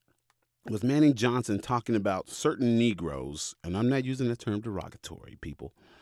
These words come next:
That's what he says in the book because that's how black people were referred to back then. And e-, even today by the president, Biden, you know, the great Negro. So, hey, we good, bro. If Biden can say Negro, I'm gonna say Negro. So,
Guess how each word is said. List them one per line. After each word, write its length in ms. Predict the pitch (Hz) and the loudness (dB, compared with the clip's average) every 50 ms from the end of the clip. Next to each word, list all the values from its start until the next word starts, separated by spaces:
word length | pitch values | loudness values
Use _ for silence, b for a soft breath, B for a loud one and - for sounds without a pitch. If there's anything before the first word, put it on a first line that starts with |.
| b b b | b b b
That's 240 | b 90 85 - - | b -6 -4 -2 0
what 80 | 107 101 | -2 -2
he 80 | 92 | -2
says 300 | 85 - - 82 80 76 | -2 -4 -2 -2 -2 -4
in 60 | 78 78 | -4 -6
the 60 | 78 | -6
book 240 | 78 80 90 87 - - | -4 -4 -4 -4 -4 -6
because 320 | 85 - - 87 80 69 | -10 -8 -6 -6 -6 -4
that's 200 | 82 85 85 - | -6 -6 -8 -8
how 180 | - - - 80 | -8 -10 -10 -10
black 280 | 80 78 80 82 - | -8 -10 -10 -10 -12
people 300 | - - 107 92 - 90 | -8 -8 -6 -6 -6 -6
were 140 | 92 104 101 | -6 -6 -6
referred 460 | 101 107 - - - 151 175 196 180 | -6 -8 -8 -6 -4 -2 -2 -2 -4
to 100 | - - | -6 -6
back 220 | 104 85 80 73 - | -6 -6 -8 -8 -10
then. 200 | - - - - - b b b b b b b | -14 -16 -16 -16 -20 b b b b b b b
And 160 | b 143 151 | b 4 6
e-, 40 | 151 | 6
even 400 | 135 151 160 - 247 294 285 269 | 6 4 4 6 6 6 8 6
today 440 | 208 180 151 165 185 214 202 175 156 | 6 4 6 4 4 6 6 6 6
by 220 | 135 113 123 127 | 4 4 2 2
the 80 | 110 110 | 2 0
president, 540 | - - - 185 180 127 120 65 67 65 - _ _ _ b b b b b b b b b b b _ - 85 | -2 0 2 2 2 2 0 -4 -8 -8 -8 _ _ _ b b b b b b b b b b b _ -12 -6
Biden, 460 | 92 104 113 90 67 71 64 64 - | -2 0 0 0 0 -2 -6 -6 -4
you 80 | - | -2
know, 240 | 92 87 82 85 92 - - | -2 0 0 -2 -4 -6 -10
the 160 | 87 - 87 | -12 -10 -8
great 300 | 90 92 104 107 95 - | -4 -2 0 0 2 2
Negro. 380 | 127 117 92 73 73 64 69 - | 2 2 2 0 -2 -8 -8 -6
So, 260 | - 78 67 - - - | -4 -2 -2 -4 -4 -6
hey, 160 | - - 87 90 | -6 -4 -4 -4
we 120 | 139 180 | -4 -2
good, 300 | 143 139 151 113 80 - | 2 4 4 4 4 2
bro. 160 | 78 78 82 | -2 -6 -6
If 80 | 78 73 | -6 -4
Biden 240 | 82 104 127 151 160 | -2 2 2 2 2
can 100 | 156 139 | 2 0
say 200 | - - 156 143 | 0 2 2 4
Negro, 420 | 135 139 135 120 131 127 127 123 | 4 4 2 2 2 0 0 0
I'm 100 | - 110 | 0 -2
gonna 100 | 110 104 | -2 -2
say 180 | - - 98 87 | -2 -2 -4 -2
Negro. 300 | 92 101 90 - 76 - - _ b b b b b b b b b b b b | -2 -4 -4 -6 -10 -16 -18 _ b b b b b b b b b b b b
So, 240 | - 107 90 92 | 0 2 4 4